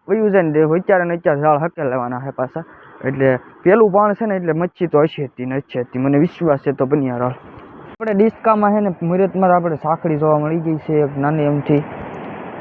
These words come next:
થોડોક, થોડોક મોજો દરિયામાં થઈ ગયેલો છે અને ઉસકાવી નાખ્યું છે. અને જાળની શું દિશા છે હોય કોને ખબર, આપણે જોવા જાહુ એવા ખબર પડશે.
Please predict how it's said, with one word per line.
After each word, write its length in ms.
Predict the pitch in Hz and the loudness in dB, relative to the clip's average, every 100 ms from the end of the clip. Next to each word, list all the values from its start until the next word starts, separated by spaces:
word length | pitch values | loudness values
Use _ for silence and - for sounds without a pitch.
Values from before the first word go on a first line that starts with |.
| - - 160 | -12 -4 0
થોડોક, 200 | 156 135 - | 2 0 0
થોડોક 260 | 165 151 | 0 2
મોજો 380 | 135 147 156 160 | 0 2 2 2
દરિયામાં 440 | 156 160 160 160 147 | 2 2 2 2 0
થઈ 140 | 170 | 0
ગયેલો 340 | 175 180 185 | 2 4 4
છે 380 | 175 190 190 190 190 - - - - - | 2 2 4 4 2 -4 -20 -20 -16 -4
અને 440 | 147 151 147 143 | 0 4 4 4
ઉસકાવી 500 | 139 160 - 175 151 | 4 4 2 0 2
નાખ્યું 300 | 143 135 143 | 0 -2 -4
છે. 140 | 135 143 | -2 -2
અને 140 | 131 | 0
જાળની 380 | 131 147 147 139 | 2 2 2 0
શું 160 | 156 | -2
દિશા 320 | 151 156 156 139 | -4 0 2 2
છે 200 | - 160 | 2 4
હોય 160 | 151 | 4
કોને 260 | 135 165 143 | 2 -2 -2
ખબર, 220 | 139 135 | 0 0
આપણે 200 | 131 127 | 0 -2
જોવા 240 | 131 147 | -2 0
જાહુ 240 | 147 151 139 | 2 0 0
એવા 180 | 127 120 | -2 -2
ખબર 260 | 127 131 | -2 -2
પડશે. 400 | 131 147 - 151 | -4 -6 -2 -4